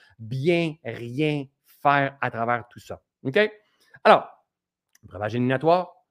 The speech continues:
le repos est super important, la méditation. Donc, je vous ai partagé des méditations à partir de demain sur votre portail. Donc, si je reviens ici, je suis capable de vous le partager comme ça.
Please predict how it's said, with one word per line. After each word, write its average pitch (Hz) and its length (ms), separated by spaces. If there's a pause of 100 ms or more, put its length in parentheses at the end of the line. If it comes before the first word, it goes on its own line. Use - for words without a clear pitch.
(300)
le 117 240
repos 147 300
est 151 40
super 156 200
important, 151 460 (320)
la 131 320
méditation. 190 800 (220)
Donc, 139 180
je 120 80
vous 131 100
ai 156 60
partagé 175 500
des 185 120
méditations 180 680 (300)
à 139 100
partir 151 320
de 175 140
demain 175 480
sur 180 160
votre 156 240
portail. 170 480
Donc, 151 220
si 180 180
je 156 100
reviens 156 300
ici, 165 260
je 185 60
suis - 100
capable 156 260
de 156 40
vous 147 80
le 139 80
partager 143 540
comme 135 200
ça. 180 540